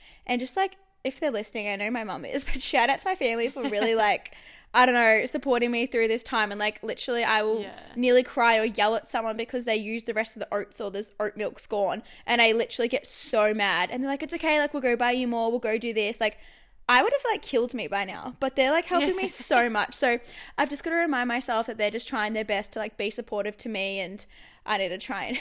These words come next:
Speaker 1: <laughs> do my best to, I don't know, give that love back. I don't know. I had that realization last night slash this morning. I was like, "Okay,
Speaker 2: Yeah.
Speaker 1: I need to be nice." <laughs>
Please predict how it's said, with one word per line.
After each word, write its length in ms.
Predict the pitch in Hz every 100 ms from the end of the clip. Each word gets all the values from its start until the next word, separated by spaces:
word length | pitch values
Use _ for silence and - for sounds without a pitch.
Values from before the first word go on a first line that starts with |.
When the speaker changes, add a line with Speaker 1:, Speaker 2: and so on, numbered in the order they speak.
| -
Speaker 1:
<laughs> 100 | -
do 120 | 370
my 120 | 302
best 340 | 220 - - -
to, 280 | 196 104 240 - - _
I 120 | - 190
don't 120 | 160
know, 240 | 80 87 - -
give 160 | - -
that 160 | -
love 320 | 220 208 247 -
back. 400 | - 143 - - -
I 40 |
don't 80 | 392
know. 40 | 220
I 40 |
had 100 | 254 466
that 100 | 480
realization 760 | 311 285 240 247 180 - 240 208
last 280 | 214 214 -
night 180 | 214 -
slash 200 | 220 -
this 180 | 269 240
morning. 340 | 196 208 302
I 40 | 320
was 120 | 285
like, 100 | -
"Okay, 340 | 277 - - -
Speaker 2:
Yeah. 260 | 143 104
Speaker 1:
I 60 | 370
need 140 | 427
to 80 | 330
be 100 | 226
nice." 480 | 196 180 220 - -
<laughs> 40 | -